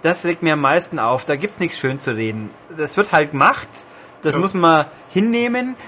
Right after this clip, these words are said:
Speaker 1: aber man, schön reden, das ärgert mich wirklich.
Speaker 2: Ja, es ist, äh, es ist und bleibt, äh, rechtswidrig.
Speaker 1: Und
Speaker 2: Also
Speaker 1: zu sagen, ich bin jetzt der eine, der die Spiele ja trotzdem weiterkauft, ja, prima, aber die ma-, anderen tun's halt nicht. Also dieses,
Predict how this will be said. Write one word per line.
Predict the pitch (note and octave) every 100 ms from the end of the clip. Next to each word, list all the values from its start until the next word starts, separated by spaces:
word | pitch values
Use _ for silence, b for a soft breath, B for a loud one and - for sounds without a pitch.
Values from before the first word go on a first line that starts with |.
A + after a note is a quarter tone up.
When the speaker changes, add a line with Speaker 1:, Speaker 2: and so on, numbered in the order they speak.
| B
Speaker 1:
aber | D3 D#3+ E3
man, | E3 D#3+ -
schön | - A3
reden, | A3+ G#3+ G#3 F#3 -
das | F3+ -
ärgert | E3+ F3 E3+
mich | E3 C#3
wirklich. | C3 C3+ G#2+ -
Speaker 2:
Ja, | A#2+ A2
es | A2
ist, | C#3+ C3+ - -
äh, | B2+
es | A2+ A2 G#2+
ist | C#3+ D3+
und | D3+
bleibt, | A2 A2 A#2+ -
äh, | A#2
rechtswidrig. | A2+ A#2 G2+ C3 - - G#2 F2 D#2+ - - -
Speaker 1:
Und | D#3
Speaker 2:
Also | D#3+ F3
Speaker 1:
zu |
sagen, | F3 F3
ich | G3 G#3+
bin | A#3 A3
jetzt | G#3 -
der | F3 D#3
eine, | F#3+ G#3+
der | F#3+
die | F#3
Spiele | F3+ F#3
ja | F3
trotzdem | E3 G#3+ - D#3
weiterkauft, | B2+ C3+ B2+ B2 A#2+ -
ja, | C#3
prima, | C#3+ F#3 A3+ C#3
aber | A#2 C#3
die | C#3
ma-, | C#3+ C3+
anderen | D#3+ F#3 F#3
tun's | G3 F#3
halt | E3+
nicht. | F3+ A3 - C3+
Also | B2+ B2+ B B B - A#4 E4+ - -
dieses, | E3 F3 E3+ -